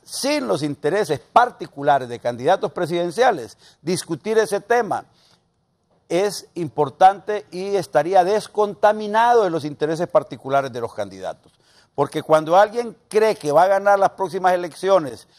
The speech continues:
con el sistema que tenemos y le proponen una segunda vuelta, automáticamente dice que no. Pero en este instante no tenemos nosotros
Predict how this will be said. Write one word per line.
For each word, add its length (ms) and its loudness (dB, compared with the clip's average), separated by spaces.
con 180 -2
el 80 -2
sistema 400 -2
que 100 -6
tenemos 460 -2
y 60 -8
le 100 -8
proponen 420 -2
una 240 2
segunda 300 -2
vuelta, 320 0
automáticamente 840 -4
dice 240 -8
que 120 -14
no. 220 -10
Pero 160 -4
en 80 -4
este 240 -4
instante 680 2
no 480 0
tenemos 680 -4
nosotros 800 -2